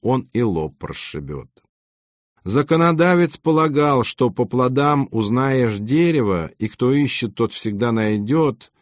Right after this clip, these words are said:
но позабыл, что хорошими намерениями вымощена дорога в ад. Коготок завяз, всей птичке пропасть. Кто сеет ветер, пожинает бурю. И шутка хороша, когда коротка.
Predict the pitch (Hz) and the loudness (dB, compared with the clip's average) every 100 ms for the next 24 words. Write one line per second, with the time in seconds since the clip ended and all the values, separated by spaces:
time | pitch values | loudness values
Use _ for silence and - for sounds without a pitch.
0 | _ _ _ _ _ 110 147 147 147 143 | _ _ _ _ _ -2 0 0 0 2
1 | 143 127 123 120 101 87 - _ _ _ | 0 2 4 4 2 -2 -8 _ _ _
2 | - - 135 120 127 127 151 - 123 120 | -18 0 0 2 2 4 2 2 -2 0
3 | 113 113 127 165 170 165 170 165 165 165 | 2 2 2 2 2 2 2 2 0 -2
4 | - 113 135 123 - 117 107 90 90 104 | -2 0 0 -2 -2 -2 -2 -2 0 0
5 | 127 120 107 80 92 87 76 _ _ _ | 0 0 -2 -2 -2 -2 -6 _ _ _
6 | _ _ _ _ _ _ _ _ _ _ | _ _ _ _ _ _ _ _ _ _
7 | 104 98 107 - 117 92 90 90 104 151 | -4 -2 -2 2 2 2 -2 0 2 2
8 | 165 - - - - 117 95 - 120 127 | 0 -4 -12 -12 -2 -2 -2 -4 -2 -2
9 | - 117 98 98 - 87 78 71 - - | -4 -6 -4 -6 -4 -6 -4 -8 -16 -20
10 | _ _ - 117 - - 127 104 92 82 | _ _ -4 -2 -2 0 2 2 -2 -4
11 | 120 151 147 147 139 - 98 90 92 113 | 0 0 -2 -4 -4 -6 -4 -2 -2 -2
12 | 110 92 85 90 107 104 98 95 87 - | -2 -4 -6 -2 -2 0 0 -2 -4 -8
13 | _ _ _ - 107 - 143 - 117 - | _ _ _ -6 -4 0 -2 0 -6 -4
14 | 104 98 - 123 143 151 139 104 87 85 | -4 -4 -4 -2 -2 -4 -6 -6 -6 -4
15 | 107 117 - 107 95 - _ - 71 | -4 -4 -4 -4 -4 -8 _ -10 -10